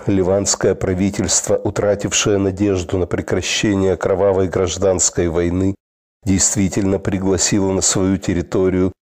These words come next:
межарабские миротворческие силы. Теперь Асад, оккупировавший Ливан под эгидой лаг,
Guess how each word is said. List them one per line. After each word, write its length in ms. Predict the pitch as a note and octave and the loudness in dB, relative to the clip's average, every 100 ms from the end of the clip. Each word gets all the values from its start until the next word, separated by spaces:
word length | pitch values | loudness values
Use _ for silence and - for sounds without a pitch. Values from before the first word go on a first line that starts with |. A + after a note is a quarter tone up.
| - | -4
межарабские 760 | F#2 F#2+ F#2 F2+ - - G2 | -2 0 2 2 2 -2 0
миротворческие 1000 | F2 F2 F2+ - F#2 F2 G#2 - - F#2+ | 0 0 -2 -2 -4 -2 -2 -2 0 -2
силы. 480 | F2 - G2 E2+ D2+ - _ _ _ _ _ _ _ - | 0 0 0 0 -2 -6 _ _ _ _ _ _ _ -6
Теперь 440 | G2+ G#2 G2 G#2 | -4 0 0 0
Асад, 560 | G#2+ F#2+ - - - - | 2 2 2 -2 -6 -4
оккупировавший 880 | G2 - F#2 G2+ F#2 F2+ F2 - G2+ | -4 -4 -4 -2 0 0 0 -2 0
Ливан 400 | F2+ F2+ F#2 F2+ | 0 2 2 2
под 220 | - E2+ | -2 -2
эгидой 460 | F#2 D#2 F#2 E2 F2 | -2 0 -2 2 0
лаг, 520 | E2 F2 F2 E2 - | 2 2 2 0 -10